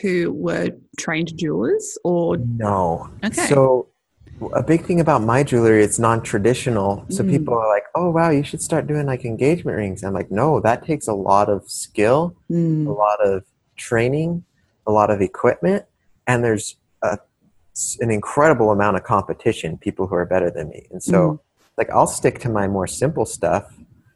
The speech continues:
Speaker 2: And so that's kind of been to my advantage, the fact that I don't know how to do the traditional type stuff.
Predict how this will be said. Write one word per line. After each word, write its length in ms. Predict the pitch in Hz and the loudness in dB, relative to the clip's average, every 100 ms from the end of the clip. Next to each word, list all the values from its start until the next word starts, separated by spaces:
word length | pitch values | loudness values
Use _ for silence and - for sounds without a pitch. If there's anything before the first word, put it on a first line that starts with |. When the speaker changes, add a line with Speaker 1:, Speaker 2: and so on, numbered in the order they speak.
| - | -10
Speaker 2:
And 80 | 123 | -2
so 80 | 131 | 2
that's 180 | 147 | 2
kind 160 | - 170 | 0 0
of 80 | 127 | 2
been 140 | 127 | 2
to 60 | 123 | 2
my 160 | 117 | 0
advantage, 420 | 101 90 117 92 - | 0 0 0 -2 -6
the 100 | 98 | -4
fact 260 | 104 113 | -2 -2
that 100 | 92 95 | -2 -2
I 80 | |
don't 200 | 104 104 | -2 -4
know 160 | 98 101 | -4 -6
how 200 | 107 98 | -4 -2
to 240 | 120 131 - _ _ _ _ - | -2 -4 -6 _ _ _ _ -2
do 140 | 113 | 0
the 100 | 123 | 0
traditional 540 | 123 123 117 - 127 123 | -2 -2 -2 -2 -6 -2
type 240 | 120 104 | -2 -2
stuff. 340 | - 110 135 | -2 -2 -4